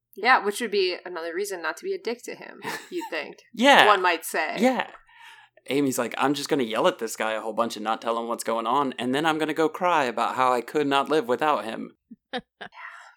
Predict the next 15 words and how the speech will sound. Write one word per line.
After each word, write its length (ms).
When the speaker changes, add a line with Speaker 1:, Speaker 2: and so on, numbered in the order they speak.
Speaker 2:
This 160
place 300
would 120
just 220
fold 300
in 160
on 160
itself. 440
Speaker 1:
It 160
does. 720
Every 220
time 240
Ty's 300
not 180
there, 320